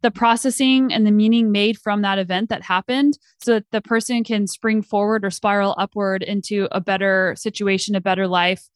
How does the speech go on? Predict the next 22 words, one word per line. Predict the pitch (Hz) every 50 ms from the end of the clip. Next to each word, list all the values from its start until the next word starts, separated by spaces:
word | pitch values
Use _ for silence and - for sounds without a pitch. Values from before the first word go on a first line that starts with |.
| _ _ _ _ _ _ _ _ - -
And | 208 214 208 208 202
stories | - - 240 240 262 254 233
of | 240 214 -
post-traumatic | - 226 214 208 - - 226 214 202 202 202 -
growth, | - 196 190 196 208 208 -
like, | 202 185 - - _ _ _ _ _
it | - - -
could, | 240 214 190 _ _ -
it's | - 220 214 -
just | 233 - -
so | - 233 208
cool | - - 285 285 220 175 151 - - _ _ _ _ _ _ _
to | - 220
be, | 220 226 254 247
<laughs> | 262 254
like, | 220 - - - _ _ _ - - _ _ _ _ - 240 240 208 - _ _ _ -
so | - 294 277 247
cool. | - 339 339 240 302 294 - - - - _ _
So | - - 302 294 285 294 277 - - _ _ _
for | - 285
you, | 269 330 403 359 311 294 294 269 -
like, | 247 254 240 233 - -